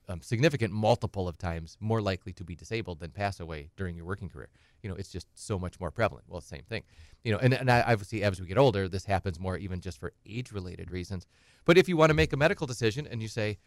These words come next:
"Well, I don't have the capacity to do that," which oftentimes is the case if it is a medical decision, um,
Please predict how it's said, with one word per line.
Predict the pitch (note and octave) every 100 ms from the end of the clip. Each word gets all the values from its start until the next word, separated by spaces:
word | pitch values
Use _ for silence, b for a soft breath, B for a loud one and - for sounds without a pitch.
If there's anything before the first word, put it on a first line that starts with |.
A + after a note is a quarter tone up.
| _ -
"Well, | B2+
I | B2 D3
don't | D3+
have | A2+ C3 A2+
the | A2
capacity | F2 - - G3 A3+ F3+ B2+
to | G2+
do | F#2 F2+
that," | F#2+ A2+
which | E3 - _ _ _ _ _ -
oftentimes | G2 - A#2 G#2+ G#2 G#2+
is | G#2 F2
the |
case | F#2 F#2 G#2+ -
if | G#2 F#2
it | G2
is | F2+
a | F2
medical | F2+ G2 F#2+ F#2+
decision, | F2+ F2 A2 G3 - _ _ _
um, | -